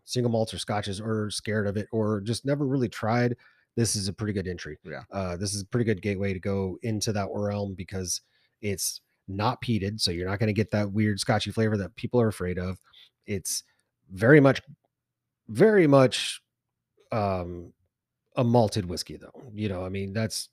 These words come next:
Speaker 1: it, that's, that's no, there's no doubt about that. It's like Irish whiskey. It's very, very distinct in its own category. Um, but this is such a bright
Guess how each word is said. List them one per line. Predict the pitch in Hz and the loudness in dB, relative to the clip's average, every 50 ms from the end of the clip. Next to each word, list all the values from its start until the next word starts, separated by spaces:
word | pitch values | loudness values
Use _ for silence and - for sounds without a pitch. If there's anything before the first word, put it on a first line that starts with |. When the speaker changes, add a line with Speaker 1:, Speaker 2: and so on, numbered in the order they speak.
| _ 156 | _ -2
Speaker 1:
it, | 156 131 120 101 104 | 0 0 0 0 0
that's, | 120 117 110 - - - | -2 -2 0 -2 -4 -4
that's | - 151 135 117 - - - | 0 0 0 0 -2 -4 -2
no, | 135 135 135 | 2 4 6
there's | 127 123 110 117 113 | 6 6 4 2 2
no | 123 117 | 2 2
doubt | 95 113 98 95 | 2 2 -2 -4
about | 87 82 85 82 - | -4 -6 -8 -8 -10
that. | 82 85 87 | -12 -12 -10
It's | - - | -4 -2
like | 123 107 - - _ _ - _ _ _ _ - | -2 -2 -2 -4 _ _ -20 _ _ _ _ -4
Irish | 123 120 101 98 107 101 - - | -2 0 0 0 0 -2 -4 -6
whiskey. | 95 - - - 78 95 - - | -6 -6 -8 -10 -14 -16 -18 -20
It's | - - | -10 -2
very, | - 202 190 180 165 156 | 2 4 6 6 6 4
very | 139 - 135 151 147 131 | 4 4 4 4 4 4
distinct | 110 107 - - 127 104 - | 2 0 0 0 0 0 2
in | 104 101 | 0 -2
its | 95 92 - | -2 -2 -2
own | 104 92 87 85 | -4 -4 -4 -6
category. | - 95 90 85 82 82 82 82 87 - - _ _ _ - - - _ _ _ - | -8 -8 -8 -6 -6 -8 -8 -8 -8 -10 -12 _ _ _ -20 -20 -20 _ _ _ -2
Um, | 101 98 90 87 87 85 - _ _ _ _ _ _ _ _ _ - | -2 0 -2 -2 -6 -10 -12 _ _ _ _ _ _ _ _ _ -6
but | 95 101 | -4 -2
this | 98 92 - | -2 -2 -2
is | 92 - | -2 -2
such | - 107 95 - | 0 0 0 0
a | 98 92 | -2 -2
bright | 85 82 95 92 90 92 87 80 - - - | -2 -4 -6 -6 -4 -4 -4 -4 -6 -10 -12